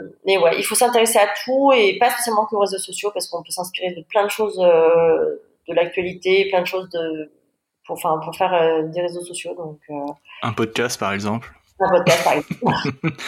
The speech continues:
Speaker 1: <laughs> Exactement. Mais, euh, mais ouais, être à l'écoute, euh, et, euh, être à l'écoute de ce qui se passe aussi sur les réseaux sociaux parce que ça change tout le temps. Tout le temps, il y a un nouvel algo qui change, tout le temps, il y a une nouvelle, euh,
Speaker 2: Ouais.
Speaker 1: fonction, tout le temps, tout
Speaker 2: Ouais.
Speaker 1: le temps. Donc,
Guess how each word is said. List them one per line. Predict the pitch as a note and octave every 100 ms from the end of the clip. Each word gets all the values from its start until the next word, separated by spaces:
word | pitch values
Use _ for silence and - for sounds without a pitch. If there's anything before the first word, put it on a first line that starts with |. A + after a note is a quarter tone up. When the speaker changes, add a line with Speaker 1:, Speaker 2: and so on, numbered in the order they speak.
| - -
Speaker 1:
<laughs> | - F#4 E4 A#3+ -
Exactement. | F3+ F#3+ G3 G3+ E3+ F3 - F3+
Mais, | F3 F3 D#3+
euh, | D#3 D#3 D3+ D3+ _ _ _ _ _ _ _ -
mais | F3+
ouais, | D#3+ D3+ -
être | F#3+ G#3+
à |
l'écoute, | G3+ G3+ G#3 A3
euh, | F#3 E3+
et, | F3+ F3+ E3+
euh, | E3 E3+
être | - G#3
à |
l'écoute | G3+ A#3 G3
de |
ce | F#3 -
qui |
se | -
passe | F#3+ F#3+
aussi | F#3+
sur | -
les | F3
réseaux | E3+
sociaux | E3 G#3+
parce | G#3 -
que |
ça | D3
change | D#3 D#3 - -
tout | B3+ D4+ D#4+ D#4
le | -
temps. | F3+ E3 - - - - - _
Tout | - C4+
le |
temps, | C4 B3+
il |
y | A#3
a | G#3
un |
nouvel | F#3+ F#3+
algo | F#3 F#3 F#3+
qui | -
change, | - F3 F3+
tout | F#3+
le |
temps, | G#3
il | G3
y |
a |
une | F3+
nouvelle, | E3+ F3
euh, | E3+ D#3 D#3 D#3
Speaker 2:
Ouais. |
Speaker 1:
fonction, | D#3 F3+ - F3+ F3
tout |
le | -
temps, | F#3+ F#3+
tout |
Speaker 2:
Ouais. | A#2+ F3
Speaker 1:
le |
temps. | G3+
Donc, | G#3